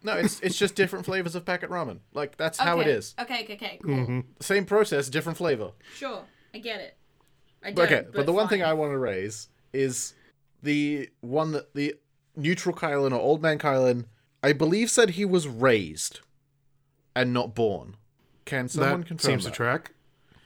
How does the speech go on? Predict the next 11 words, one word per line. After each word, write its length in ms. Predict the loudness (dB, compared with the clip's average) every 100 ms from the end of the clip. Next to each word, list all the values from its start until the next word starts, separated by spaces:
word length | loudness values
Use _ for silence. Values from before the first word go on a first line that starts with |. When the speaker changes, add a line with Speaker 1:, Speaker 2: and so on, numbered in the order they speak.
| _ -4
Speaker 1:
That 240 | 4 6
is 220 | 6 4 -4 _ _ _ _ _ _ -8
really 300 | -2 0 2
different 500 | 4 2 2 0 0
from 240 | -2 -2 -2
what 300 | -2 -4 -8
the 80 | -8
story 420 | -8 -4 -2 -2
we're 140 | 0 -2
getting 380 | -2 -6 -8 -14
from 440 | -10 -10 -8 -12